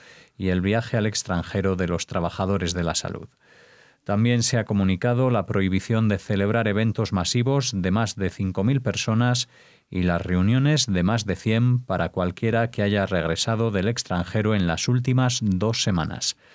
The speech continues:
Se recomienda al comisionado del Servicio Civil prohibir salida de trabajadores al extranjero y que los mayores de sesenta años y aquellos que sufren enfermedades crónicas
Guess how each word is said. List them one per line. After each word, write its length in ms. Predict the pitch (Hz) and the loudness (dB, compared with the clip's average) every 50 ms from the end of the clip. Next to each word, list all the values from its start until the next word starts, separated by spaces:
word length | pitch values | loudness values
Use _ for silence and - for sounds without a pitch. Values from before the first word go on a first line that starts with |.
| - - - - - - - - _ | -20 -20 -20 -20 -20 -20 -20 -14 _
Se 220 | - - - 110 | -2 0 2 2
recomienda 720 | 107 113 104 117 110 113 120 120 123 127 127 127 127 131 131 | 2 2 2 2 2 2 4 4 4 4 4 4 2 2 0
al 340 | - - 113 98 95 98 90 | -2 -2 -2 0 0 0 0
comisionado 720 | - 101 95 98 - - 110 101 107 107 104 113 113 110 | 0 0 0 2 2 2 2 2 2 2 2 0 0 0
del 180 | 104 101 95 87 | 2 0 0 0
Servicio 560 | - - 95 92 95 113 104 - - 104 95 | -2 -2 -2 -2 -2 -2 -2 -2 -2 -2 -2
Civil 580 | - - - 98 90 101 113 123 123 131 131 123 | -2 -4 -4 -2 0 0 2 2 2 0 0 -2
prohibir 480 | - - 90 92 92 90 117 127 120 | -4 -2 -2 0 0 0 0 0 -2
salida 480 | - - - 95 87 107 127 123 127 123 | -2 -2 -2 0 0 2 2 2 2 2
de 120 | 117 107 90 | 0 0 0
trabajadores 720 | 87 87 87 82 82 - - 95 92 101 104 104 - - | -2 -2 -2 -2 -2 -4 -2 -2 0 0 0 0 0 -2
al 80 | 92 90 | -2 -2
extranjero 720 | 95 - - - 87 82 80 - - 107 101 107 117 123 - - - - - - - _ | -2 -4 -4 -4 -4 -6 -4 -4 -4 -2 0 0 -2 -2 -6 -12 -20 -20 -20 -20 -14 _
y 120 | - 104 - | -8 -6 -4
que 120 | - 107 | -2 0
los 180 | 101 98 - 107 | 0 0 0 0
mayores 440 | 98 101 110 127 117 107 90 - | 0 2 2 0 0 0 -2 -2
de 120 | 92 98 90 | -2 -2 -2
sesenta 500 | - - - - 117 117 107 - 101 92 | -2 -2 0 0 0 0 0 0 0 0
años 480 | 95 101 110 117 131 139 131 - - | 2 2 2 2 2 0 0 -2 -4
y 180 | - 92 82 82 | -4 -4 -4 -4
aquellos 440 | 80 - - 107 98 104 101 - - | -4 -4 -2 -2 -2 -2 -2 -2 -4
que 120 | - - | -6 -6
sufren 380 | - - 113 - - 110 104 98 | -4 -4 -4 -2 -2 0 0 0
enfermedades 720 | 95 90 - 104 95 92 92 95 101 98 101 95 - - | 0 0 -2 -2 0 0 2 2 0 0 0 -2 -2 -2
crónicas 640 | - 104 101 101 107 101 - 123 131 131 123 - | -2 0 0 2 0 0 0 0 0 -2 -2 -6